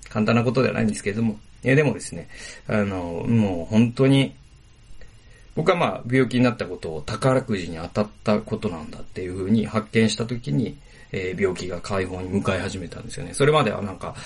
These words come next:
歩いてて地雷を踏んで足が吹っ飛んだと思ってたんで、えー、そうじゃなくて、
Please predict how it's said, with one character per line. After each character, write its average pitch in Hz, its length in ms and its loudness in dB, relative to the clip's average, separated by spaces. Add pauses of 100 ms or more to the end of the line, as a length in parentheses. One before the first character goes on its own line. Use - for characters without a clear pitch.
(120)
歩 113 220 4
い 110 80 6
て 104 100 -2
て 85 140 -6
地 110 200 0
雷 107 260 6
を 104 80 6
踏 104 160 -2
ん 101 100 0
で 98 120 4
足 107 240 2
が 95 80 0
吹 - 140 -8
っ - 120 -12
飛 107 120 2
ん 90 60 -2
だ - 80 -8
と 87 100 -8
思 85 120 -8
っ 85 40 -10
て 80 100 -10
た - 120 -12
ん - 100 -12
で、 - 140 -14 (340)
え - 60 0
ー、 117 40 4
そ 160 100 2
う - 20 6
じ 117 80 6
ゃ - 20 0
な - 80 -4
く - 80 -18
て、 - 200 -8